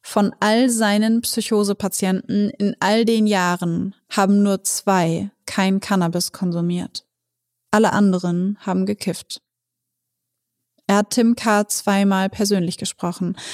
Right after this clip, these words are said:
hat seine Krankenakten studiert, mit allen behandelnden Ärzten telefoniert. Seine Diagnose ist eindeutig. Tim K. ist schizophren und die Erkrankung wurde mit größter Wahrscheinlichkeit durch den regelmäßigen Cannabiskonsum ausgelöst.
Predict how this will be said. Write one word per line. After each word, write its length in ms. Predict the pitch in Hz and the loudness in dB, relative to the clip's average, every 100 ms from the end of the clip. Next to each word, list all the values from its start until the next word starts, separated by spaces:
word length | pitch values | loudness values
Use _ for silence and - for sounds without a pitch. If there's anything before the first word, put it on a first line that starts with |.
| - | -6
hat 140 | - | -4
seine 180 | 202 214 | 0 0
Krankenakten 680 | 208 220 226 220 - 185 208 | 0 0 0 0 -4 -2 -2
studiert, 720 | - - 208 208 214 208 - | -2 -2 0 2 2 2 0
mit 200 | 202 190 | -4 -2
allen 300 | - 208 214 | 0 2 2
behandelnden 640 | 202 196 202 208 202 190 | 2 2 2 2 2 0
Ärzten 420 | 190 196 190 - 180 | 0 -2 -2 -4 -2
telefoniert. 800 | 185 180 185 180 185 - - _ _ _ - - | -2 -2 -2 -2 -2 -6 -14 _ _ _ -20 -20
Seine 260 | - 214 220 | -4 2 2
Diagnose 500 | 214 214 214 220 226 | 2 2 2 2 2
ist 220 | 220 - | 0 -2
eindeutig. 920 | 208 214 202 180 170 - - - - _ _ _ - | 0 2 2 0 -2 -8 -10 -12 -14 _ _ _ -2
Tim 260 | 233 214 | 2 2
K. 320 | - 208 196 | 0 0 2
ist 220 | 196 214 - | 0 -2 -6
schizophren 800 | 208 208 - 214 202 190 180 190 _ _ _ _ | -2 -4 -2 0 0 0 -2 -6 _ _ _ _
und 120 | 208 | 0
die 60 | 196 | 2
Erkrankung 760 | 143 - 208 208 - 226 220 - - - | 0 0 0 0 2 0 0 -2 -20 -8
wurde 200 | 208 214 | 0 2
mit 200 | 208 190 | 2 2
größter 380 | 214 214 - 214 | 2 2 2 0
Wahrscheinlichkeit 1040 | 208 - 208 202 202 - 208 190 190 - | 0 0 2 2 -2 -2 0 0 -2 -4
durch 160 | 196 196 | -4 -2
den 180 | 190 190 | -2 0
regelmäßigen 760 | 214 214 214 214 - 202 214 | 0 2 2 0 0 0 0
Cannabiskonsum 920 | 220 214 185 175 180 - 190 180 170 | 0 0 0 -2 -6 -4 -6 -4 -4
ausgelöst. 680 | - 185 - 202 202 - _ | -4 -8 -6 -8 -8 -10 _